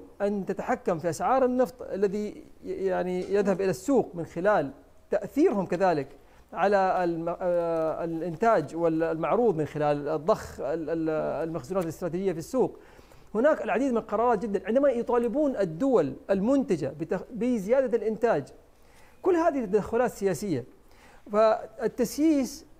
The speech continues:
أنا أرى أن التسييس يعني يبدأ في ال-، الولايات المتحدة وفي ال-، يعني في الغرب، ويتم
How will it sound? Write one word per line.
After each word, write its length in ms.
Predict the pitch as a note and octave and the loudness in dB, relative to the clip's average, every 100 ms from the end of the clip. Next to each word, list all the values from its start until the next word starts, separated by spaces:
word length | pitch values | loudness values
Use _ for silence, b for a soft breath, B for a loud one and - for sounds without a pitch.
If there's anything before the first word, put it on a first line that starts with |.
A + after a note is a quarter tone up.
| - | 0
أنا 240 | D4+ D#4 | 2 4
أرى 100 | D4 | 2
أن 100 | C#4 | 2
التسييس 500 | C4 B3+ G#3+ C#4 A#3 | 0 -4 -2 -2 0
يعني 200 | A#3 A#3+ | 0 2
يبدأ 360 | C4 C#4 A#3+ G3+ | 2 2 0 0
في 400 | - A3 A3 A3 | -4 -4 -2 -2
ال-، 180 | G#3 F#3+ | -2 -4
الولايات 360 | F#3 F#3+ G#3+ | -2 0 0
المتحدة 480 | G3 F3+ A#3 F#3+ G#3 | -2 -2 -2 -2 -2
وفي 200 | G3 F#3+ | -2 -2
ال-، 120 | F#3 - | -6 -4
يعني 260 | F#3+ F3 | -6 -4
في 60 | D#3 | -6
الغرب، 340 | D#3+ A#3 A#3 - - b b b - | 0 2 0 -4 -20 b b b 0
ويتم 1120 | A3+ A#3 - - - - A3 G#3 D#4+ D4 | 4 4 2 -4 -18 -8 -2 2 2 2